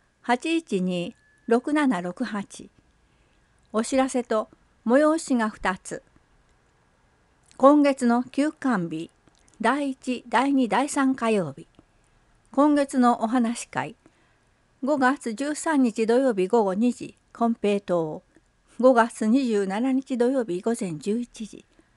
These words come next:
東部図書館員。六月三日土曜日午後二時、朗読花水木。今月の展示テーマ。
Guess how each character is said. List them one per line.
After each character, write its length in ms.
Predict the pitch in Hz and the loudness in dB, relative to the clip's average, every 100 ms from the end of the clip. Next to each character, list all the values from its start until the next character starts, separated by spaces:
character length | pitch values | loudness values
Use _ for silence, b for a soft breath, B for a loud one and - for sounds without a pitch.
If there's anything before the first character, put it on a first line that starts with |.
| _ | _
東 200 | 277 294 | 0 0
部 80 | 285 | 0
図 160 | 285 262 | -6 -2
書 140 | 269 | -2
館 260 | 269 247 180 | 0 -2 0
員。 180 | 143 - _ _ _ _ _ _ - | -4 -8 _ _ _ _ _ _ -6
六 240 | 208 202 277 | -4 -2 -2
月 340 | 294 285 277 | -2 -2 -2
三 160 | 262 269 | -2 -2
日 220 | - 269 | -4 0
土 100 | 254 | 2
曜 240 | 269 240 | 2 0
日 160 | 185 165 _ 233 | -2 -10 _ -2
午 140 | 220 | 0
後 100 | 190 | 0
二 180 | 196 247 | -2 -2
時、 220 | - - _ _ _ _ - | -4 -20 _ _ _ _ 4
朗 220 | 233 285 | 4 4
読 260 | 277 277 269 | 0 -4 -10
花 320 | - 196 247 | -6 -2 0
水 260 | 220 - | 0 -4
木。 200 | - 220 _ _ _ _ _ _ _ _ _ _ _ _ | -16 -20 _ _ _ _ _ _ _ _ _ _ _ _
今 220 | 277 294 | 4 4
月 260 | 277 269 269 | 2 0 2
の 140 | 254 | 2
展 260 | 262 233 247 | 0 0 0
示 140 | 240 | -2
テ 220 | - 196 | -2 -2
ー 40 | 156 | -2
マ。 160 | 147 | -8